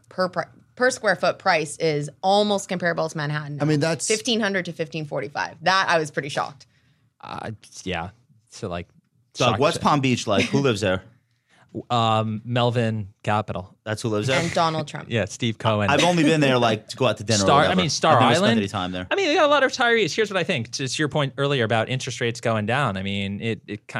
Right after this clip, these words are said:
Speaker 3: you know, if you, if you're flooded with money, if you're just crazy rich, you know, you go scoop up real estate here and leverage it for free, right? So I guess, like,
Speaker 4: Do you think the person that buys an eleven point seven million dollar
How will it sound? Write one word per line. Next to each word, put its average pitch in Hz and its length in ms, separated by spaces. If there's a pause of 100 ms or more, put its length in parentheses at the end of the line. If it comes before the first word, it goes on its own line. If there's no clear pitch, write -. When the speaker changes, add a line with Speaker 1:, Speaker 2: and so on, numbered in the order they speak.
Speaker 3:
you 120 120
know, 95 60
if 87 140
you, 143 100
if - 140
you're 135 80
flooded 110 280
with 98 140
money, 92 180
if 92 120
you're 101 80
just 90 180 (600)
crazy 104 480
rich, 92 500
you 98 60
know, 95 120
you 95 140
go 101 300 (260)
scoop - 340
up 101 160
real 120 200
estate 90 340
here 90 480
and 101 160
leverage 101 460
it 92 260 (240)
for 90 240
free, 120 560 (760)
right? 110 400 (460)
So - 160
I 95 80
guess, 110 340
like, 101 340 (600)
Speaker 4:
Do - 80
you 139 60
think 160 160
the 175 60
person 139 340
that 123 100
buys 120 240
an 120 80
eleven 104 400
point 107 240
seven 104 320
million 101 300
dollar 92 500